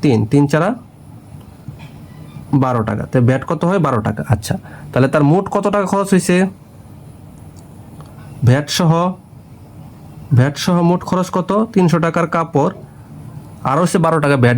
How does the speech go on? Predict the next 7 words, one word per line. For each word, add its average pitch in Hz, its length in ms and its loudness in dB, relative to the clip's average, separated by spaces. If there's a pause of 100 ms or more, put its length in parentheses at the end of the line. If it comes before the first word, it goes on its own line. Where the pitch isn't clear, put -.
দিতে 123 200 2
হবে, 107 160 -4 (1700)
তাহলে 123 240 2
সমান 151 220 2
কত 160 100 -2 (100)
টাকা 165 220 0
হয়? 202 140 2